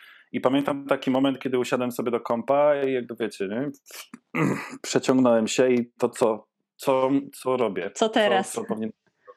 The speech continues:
Speaker 1: co teraz? I w zasadzie to znikąd przyszedł mi ten pomysł, żeby sprawdzić,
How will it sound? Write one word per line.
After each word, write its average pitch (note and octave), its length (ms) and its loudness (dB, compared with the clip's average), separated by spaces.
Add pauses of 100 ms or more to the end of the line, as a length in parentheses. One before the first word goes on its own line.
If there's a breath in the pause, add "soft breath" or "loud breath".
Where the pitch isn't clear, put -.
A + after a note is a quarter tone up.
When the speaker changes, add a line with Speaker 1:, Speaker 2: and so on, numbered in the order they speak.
(180)
Speaker 1:
co B2+ 120 -6
teraz? A#2 460 -4 (340)
I C#3+ 500 0 (1300 loud breath)
w C3+ 80 -12
zasadzie F3+ 500 -6
to F3 160 -4
znikąd D3 880 -2
przyszedł - 500 -6
mi C#3 120 0
ten C3+ 200 -4
pomysł, C3 720 -4 (440)
żeby A#2+ 360 -4
sprawdzić, D3 560 -6